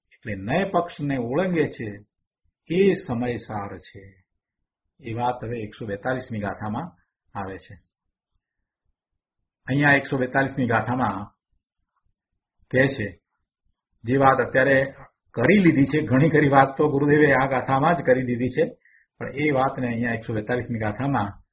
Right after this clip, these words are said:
કરવામાં આવી છે. ગાથાની શરૂઆતમાં એમ કહે છે કે આ તમે જે નય, બે નય દ્વારા સમજ્યા કે કર્મનો બંધ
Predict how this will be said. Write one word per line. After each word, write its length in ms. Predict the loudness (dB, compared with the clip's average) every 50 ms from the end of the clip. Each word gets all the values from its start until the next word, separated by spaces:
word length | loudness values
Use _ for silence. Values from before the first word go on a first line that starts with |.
| _ _ _ _ _ _ -20 -20
કરવામાં 520 | -12 -8 -6 -4 -2 -2 0 0 0 0
આવી 140 | 0 0 0
છે. 220 | 0 0 -2 -2
ગાથાની 420 | -2 -2 -2 -2 0 0 0 0 -2
શરૂઆતમાં 640 | -2 -4 -4 -4 0 4 4 4 4 4 2 0 0
એમ 160 | 0 0 -2
કહે 140 | 0 0 0
છે 300 | 0 0 -2 -4 -4 -6 _ _ _ _ _ _ _ _ 0
કે 60 | 2 6 6 6
આ 120 | 6 6
તમે 460 | 4 0 2 2 2 2 2 2 2
જે 100 | 2 2
નય, 480 | 4 6 6 6 6 6 4 2 0 -6 -2 2
બે 200 | 4 4 6 6
નય 220 | 4 4 4 4
દ્વારા 560 | 4 4 4 6 6 6 6 6 4 2 -2 -8 -16 _ _ _ _ _ _ _ _ _ _ -20 -18 -18 -18 -12 -6 -2
સમજ્યા 480 | 0 0 2 4 4 4 4 4 0 -2
કે 60 | -8
કર્મનો 560 | -6 -2 -2 -2 0 -2 -2 0 2 2 4
બંધ 460 | 4 4 4 4 4 2 0 -2 -4